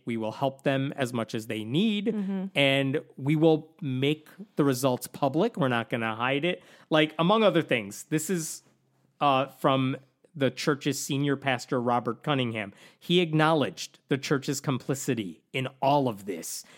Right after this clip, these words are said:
Speaker 1: He said, "We fail to have formal policies in place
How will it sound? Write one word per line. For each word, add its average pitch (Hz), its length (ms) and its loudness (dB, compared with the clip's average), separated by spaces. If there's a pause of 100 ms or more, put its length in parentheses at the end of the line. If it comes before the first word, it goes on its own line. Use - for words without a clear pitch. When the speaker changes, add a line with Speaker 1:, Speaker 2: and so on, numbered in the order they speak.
Speaker 1:
He 180 120 2
said, 156 300 4
"We 139 200 0
fail 143 380 2
to 156 120 0
have 139 220 2
formal 127 320 0
policies 131 680 -2
in 110 140 -4
place 135 560 -4